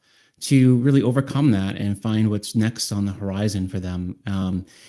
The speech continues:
and there are leaders who are either in startups or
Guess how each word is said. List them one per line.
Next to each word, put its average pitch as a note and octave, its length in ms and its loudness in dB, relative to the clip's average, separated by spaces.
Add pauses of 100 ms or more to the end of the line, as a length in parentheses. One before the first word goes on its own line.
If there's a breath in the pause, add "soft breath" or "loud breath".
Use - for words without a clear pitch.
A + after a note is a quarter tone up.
(120)
and A2+ 140 8
there C3 140 8
are B2+ 240 4
leaders C#3+ 420 6
who B2+ 160 2
are A#2 240 4
either G#2+ 440 -2
in A#2 200 4
startups A#2 680 -2 (100)
or G#2 640 0